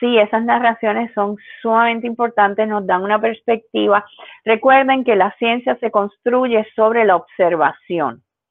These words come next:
Y si yo puedo medir esa observación, eso es lo que nosotros le llamamos los datos,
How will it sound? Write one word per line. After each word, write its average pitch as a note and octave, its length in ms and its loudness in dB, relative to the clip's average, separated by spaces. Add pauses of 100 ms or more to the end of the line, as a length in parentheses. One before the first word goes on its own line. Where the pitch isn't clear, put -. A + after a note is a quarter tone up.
(340)
Y F#3+ 120 -4
si G#3 160 -6
yo G#3+ 180 2
puedo G3+ 440 0
medir F#3 520 -2
esa C#4+ 240 2
observación, B3 1040 -2 (1000)
eso G3+ 240 -2
es B3 160 -2
lo A3+ 140 0
que G3 80 -4
nosotros F3 360 -4
le A3+ 120 0
llamamos G3 480 0
los E3+ 220 -6
datos, - 420 -2